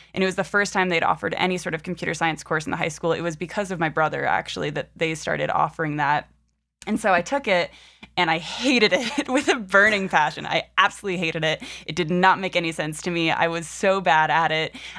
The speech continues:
I, uh, walked out of the A P test halfway through <laughs> because I was so frustrated.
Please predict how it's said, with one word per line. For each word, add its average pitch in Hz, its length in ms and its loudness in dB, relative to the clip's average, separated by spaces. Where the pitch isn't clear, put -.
I, 170 300 4
uh, 160 260 4
walked 175 420 4
out 170 240 4
of 165 120 -8
the 175 120 -4
A 156 100 -2
P 160 200 -8
test 156 560 -2
halfway 175 440 2
through 247 300 2
<laughs> 226 40 -2
because 294 260 0
I 294 120 6
was 285 180 -6
so - 220 0
frustrated. 190 720 0